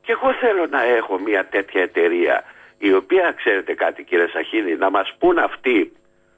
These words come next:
από το χίλια εννιακόσια ογδόντα μέχρι και τώρα, το δύο χιλιάδες είκοσι είκοσι ένα που έχω στοιχείο, οι νορβηγικές εταιρείες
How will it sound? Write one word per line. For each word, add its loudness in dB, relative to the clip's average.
από 0
το 0
χίλια 0
εννιακόσια 0
ογδόντα -2
μέχρι 0
και -2
τώρα, 2
το -2
δύο -2
χιλιάδες 0
είκοσι -2
είκοσι -2
ένα 2
που -2
έχω -2
στοιχείο, -4
οι 0
νορβηγικές 2
εταιρείες 0